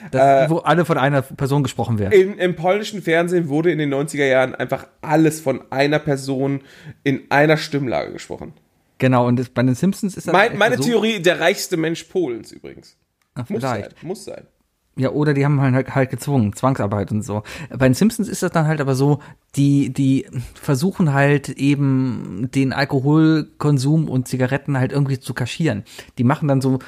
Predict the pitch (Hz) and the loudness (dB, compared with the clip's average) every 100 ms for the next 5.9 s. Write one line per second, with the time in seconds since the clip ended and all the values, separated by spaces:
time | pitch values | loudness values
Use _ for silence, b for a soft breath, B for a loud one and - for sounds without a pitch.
0 | B 147 147 262 - 240 180 190 180 - | B 0 2 0 2 2 2 2 0 0
1 | - - - 123 120 113 113 - 123 117 | -6 -2 0 2 2 2 0 0 0 0
2 | 113 117 131 123 117 135 123 120 175 151 | -2 -4 -4 -4 -4 -4 -4 -2 -2 0
3 | 139 127 202 - - 98 175 - - - | 0 0 -2 -4 -8 -2 -4 -4 -10 -2
4 | 185 180 180 269 - 143 208 165 156 - | 2 2 2 -2 -2 0 2 0 0 -2
5 | 156 - 139 131 135 - 202 175 196 | -4 -2 0 0 -2 0 0 2 0